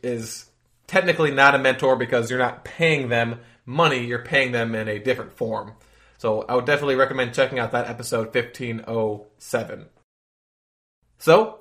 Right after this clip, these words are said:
that wraps up this episode, the part one of the four-part series about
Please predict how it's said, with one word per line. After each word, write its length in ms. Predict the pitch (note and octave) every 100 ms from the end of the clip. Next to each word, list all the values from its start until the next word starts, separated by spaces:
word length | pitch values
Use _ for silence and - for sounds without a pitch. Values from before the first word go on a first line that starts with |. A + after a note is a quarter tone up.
| -
that 360 | C#3+ D#3 D3+ D3+
wraps 260 | E3 E3
up 400 | C#3 D#3+ - B2+
this 320 | C#3 D3+ - -
episode, 520 | C3 B2 B2 C#3 F#3+ - _ _
the 180 | C3+ B2
part 500 | - - C3+ C#3+ A#2+
one 440 | A#2+ B2+ A#2+ F3+
of 180 | A#2+ A#2+
the 120 | A#2
four-part 680 | - B2 A#2+ - B2+ A#2+ -
series 400 | - A#2+ A#2+ C#3
about 480 | B2+ A#2 A2+ -